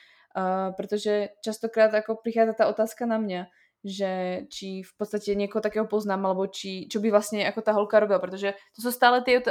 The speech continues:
o-, tie isté otázky, že vlastne čo mám robiť, aby sa mi vrátil cyklus, čo mám robiť, aby som vlastne sa dostala z toho, aby som už nabrala nejakú hmotnosť, ale ja nemám viac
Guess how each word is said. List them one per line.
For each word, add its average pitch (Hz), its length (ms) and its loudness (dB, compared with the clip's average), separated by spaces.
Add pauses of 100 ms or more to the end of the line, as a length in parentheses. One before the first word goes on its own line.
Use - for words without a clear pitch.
o-, 233 160 -2
tie 247 240 2
isté - 160 -2
otázky, 233 480 2
že 220 80 -4
vlastne 214 320 -4
čo 269 80 -6
mám 277 160 -2
robiť, 233 240 -2
aby 214 80 -2
sa 226 160 -2
mi 214 80 -4
vrátil 202 400 2
cyklus, 202 240 -12
čo 254 160 -8
mám 247 120 0
robiť, 220 280 -2
aby 202 80 -2
som 208 160 -6
vlastne 202 400 -2 (320)
sa 214 160 2
dostala 202 480 4
z - 80 -16
toho, 202 160 -2
aby 185 160 0
som 208 240 -4
už 202 80 -6
nabrala 196 320 4
nejakú 190 240 -4
hmotnosť, 202 480 -4
ale 180 140 -2 (420)
ja 202 240 6
nemám 220 320 8
viac 190 220 10